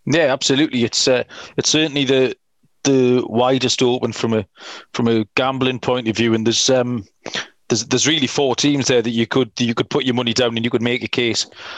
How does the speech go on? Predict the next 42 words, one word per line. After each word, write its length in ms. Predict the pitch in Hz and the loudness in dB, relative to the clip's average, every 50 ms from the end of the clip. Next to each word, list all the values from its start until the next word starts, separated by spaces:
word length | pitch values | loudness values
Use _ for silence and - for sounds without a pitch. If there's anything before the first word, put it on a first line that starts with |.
| - - - | -16 -6 -2
uh, 180 | 147 123 120 117 | 0 2 2 2
for 180 | - - 131 123 | 2 2 2 2
all 160 | 117 113 110 | 2 2 2
four. 300 | - - 135 135 131 120 | 0 0 2 2 2 2
It's 100 | - - | 2 2
only 200 | 127 123 123 117 | 0 0 0 0
really 240 | 117 117 110 113 107 | 0 2 2 2 0
the 80 | 107 | 0
Pirates 560 | - - 123 120 123 110 95 107 110 - - | 0 0 0 0 0 0 0 -2 -2 -2 0
who 140 | - 120 113 | 0 2 2
are, 120 | 110 101 - _ - - - - _ | 2 0 -2 _ -20 -20 -20 -8 _
who 140 | - 123 117 | 0 0 0
are 40 | 110 | 2
dead 200 | - 135 120 110 | 2 0 -2 -2
and 100 | 110 101 | -2 -2
buried 260 | 123 113 120 120 113 | 0 0 0 0 0
in 120 | 113 113 | 0 0
that 180 | 117 113 107 - | -2 -2 -2 -2
division. 400 | 120 104 117 110 98 - 95 - _ - - - - - - _ - | -4 -2 -2 -2 -2 -4 -6 -8 _ -16 -18 -18 -18 -18 -10 _ -2
Um, 360 | 135 139 143 143 151 151 135 - _ _ _ _ _ _ _ _ _ _ _ _ - - _ _ | -2 0 -2 -2 -4 -6 -8 -10 _ _ _ _ _ _ _ _ _ _ _ _ -20 -20 _ _
Munaf, 680 | 160 156 160 180 202 202 185 165 120 104 - - - - | 0 2 2 2 2 2 2 0 0 -2 -4 -4 -2 0
we 300 | 123 123 120 120 123 - _ _ - - - - - - - _ _ | 0 0 0 -2 -6 -12 _ _ -20 -20 -20 -20 -20 -20 -20 _ _
get 160 | - 175 160 | -2 0 0
onto 300 | 143 160 151 135 - 143 | 0 0 -2 0 -2 0
this 380 | 123 135 135 127 - - - - - - - - - - - | 0 2 0 0 0 -2 -4 -6 -10 -18 -20 -20 -10 -4 -2
on 160 | - 170 165 | 0 0 2
a 140 | 151 147 - - - - - - _ - 170 | 2 0 0 -4 -8 -20 -20 -12 _ 0 0
weekly 280 | 180 214 - - 156 | 2 2 2 0 -2
basis 460 | 123 143 143 151 147 - - 156 - - | 0 2 2 2 2 0 0 0 0 0
with 100 | 135 113 | 2 2
you, 200 | 123 147 156 151 | 2 2 0 0
the 100 | 139 135 | -2 -2
Boston 380 | 117 143 139 127 - - 135 131 | 0 0 0 0 0 -2 0 2
Red 200 | 123 127 120 - | 2 2 2 0
Sox. 460 | - - 135 - - - - - - - - _ _ _ _ _ _ - - _ - - | 0 0 0 0 -2 -2 -4 -4 -6 -8 -16 _ _ _ _ _ _ -20 -10 _ -6 -2
Uh, 520 | 147 151 151 156 160 165 180 185 185 185 175 - _ _ _ - - - - _ _ _ _ _ _ _ - | 0 2 2 4 4 4 4 4 2 2 0 -2 _ _ _ -20 -20 -20 -20 _ _ _ _ _ _ _ -2
we've 100 | 147 143 | -2 0
been 200 | - 240 254 220 | 2 0 0 2
relatively 400 | 226 247 254 254 240 202 180 190 | 2 2 2 2 2 2 2 2
high 220 | 180 196 214 220 208 | 2 2 2 2 2
on 100 | 156 139 | 0 0
them, 160 | 143 160 | 0 0